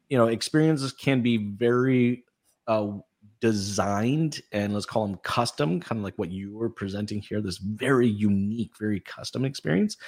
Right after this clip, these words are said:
But then there is the experiences that we can duplicate in our own, you know, li-, uh, in that, that we can duplicate in our own dealerships. And that's the sense of, does this really feel like home? Does this, you know, d-, d-, does, you know, is, is,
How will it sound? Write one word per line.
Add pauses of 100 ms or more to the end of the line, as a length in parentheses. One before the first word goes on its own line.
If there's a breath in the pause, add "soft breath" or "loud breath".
(380 loud breath)
But
then
there
is
the
experiences
that
we
can
duplicate
in
our
own, (200)
you
know,
li-, (120)
uh, (100)
in
that, (320)
that
we
can
duplicate
in
our
own
dealerships. (380 loud breath)
And
that's
the
sense
of,
does
this
really
feel (480)
like
home? (560)
Does
this, (160)
you
know,
d-,
d-,
does,
you
know,
is,
is,